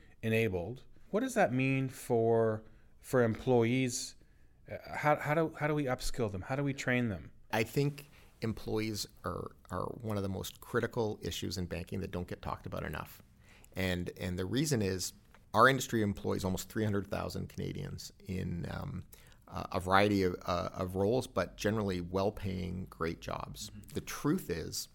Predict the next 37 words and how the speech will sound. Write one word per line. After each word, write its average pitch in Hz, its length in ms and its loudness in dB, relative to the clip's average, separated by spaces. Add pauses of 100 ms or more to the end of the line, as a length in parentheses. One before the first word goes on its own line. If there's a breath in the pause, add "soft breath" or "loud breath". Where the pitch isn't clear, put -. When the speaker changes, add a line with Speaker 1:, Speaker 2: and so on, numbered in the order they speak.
(120)
Speaker 2:
there 101 220 4
is 95 100 0 (120)
always 123 380 6
going 101 260 2
to 101 80 -4
be 92 180 0
a 85 60 -2
need 85 520 -4
for - 180 -12
people - 380 -10 (760 loud breath)
in 95 120 2
a 87 40 0
variety 90 400 0
of 85 100 -4
roles. 85 360 -4 (280)
The 95 100 2
specific - 580 -2
demands 92 440 0
and 78 100 -4
skill 101 240 -2
sets - 340 -6
required 87 380 -6
are 90 60 -8
gonna 90 180 -6
change. - 400 -6 (220)
If - 100 -10
you 160 80 4
think 156 240 4
about 101 460 4
potentials 113 720 6
for 92 420 2 (100)
artificial 107 480 4
intelligence 90 540 -4
to 90 340 -4 (240 loud breath)
change 110 500 0
the 101 100 2
way 92 640 0